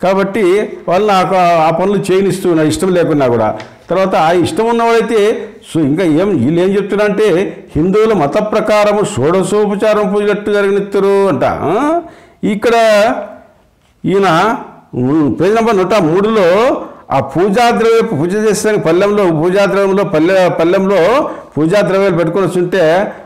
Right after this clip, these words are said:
ఒకసారి అప్పుడప్పుడు ఆ విధంగా చేసేవాడంట. మరి ఎందుకు ఆ విధంగా చేస్తాడు మళ్ళీ? హిందూ మ-, మన హిందూ మత ఆచార ప్రకారం పూజలు షోడో-, షోడచో-, షోడశోపచారం అంటే ఆయనకి ఇష్టమైతే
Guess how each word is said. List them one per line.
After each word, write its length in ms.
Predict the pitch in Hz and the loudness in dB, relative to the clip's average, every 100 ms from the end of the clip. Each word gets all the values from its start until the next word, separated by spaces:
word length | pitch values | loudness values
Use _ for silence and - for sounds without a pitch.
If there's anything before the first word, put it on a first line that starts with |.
| - | -4
ఒకసారి 440 | 135 147 147 104 87 - - - | 0 0 0 -2 -6 -14 -20 -10
అప్పుడప్పుడు 360 | 131 175 185 202 | -4 -2 0 2
ఆ 60 | 180 | 2
విధంగా 300 | 180 190 180 | 2 0 0
చేసేవాడంట. 500 | 165 175 156 120 113 82 - - _ 160 | 0 0 0 0 -4 -8 -16 -20 _ -2
మరి 160 | 185 | 0
ఎందుకు 300 | 160 180 196 | 2 0 0
ఆ 20 | |
విధంగా 240 | 202 202 202 | 0 0 0
చేస్తాడు 360 | 202 196 196 | 0 0 -2
మళ్ళీ? 460 | 196 196 196 196 196 - - _ _ _ _ - | 0 0 0 -2 -4 -10 -20 _ _ _ _ -4
హిందూ 240 | 147 196 | 0 0
మ-, 260 | 202 202 156 | 0 0 0
మన 340 | 117 117 127 | 0 0 0
హిందూ 320 | 117 117 151 | -2 -2 0
మత 220 | 190 190 190 | 0 0 0
ఆచార 400 | 180 175 185 165 | 0 0 -2 0
ప్రకారం 440 | 180 180 175 139 131 | -2 0 -2 -2 -4
పూజలు 260 | 160 175 | -2 -4
షోడో-, 420 | - 143 165 180 | -2 -2 0 -2
షోడచో-, 680 | 147 - 151 160 165 190 165 | -2 -2 -2 -2 -2 -2 -2
షోడశోపచారం 1000 | 104 135 160 180 190 180 165 185 175 175 | -4 -2 0 0 -2 -2 -2 -2 0 0
అంటే 140 | 165 175 | 0 -2
ఆయనకి 220 | 135 120 | -2 -4
ఇష్టమైతే 640 | 117 180 143 160 254 - | -4 -2 -2 0 0 -2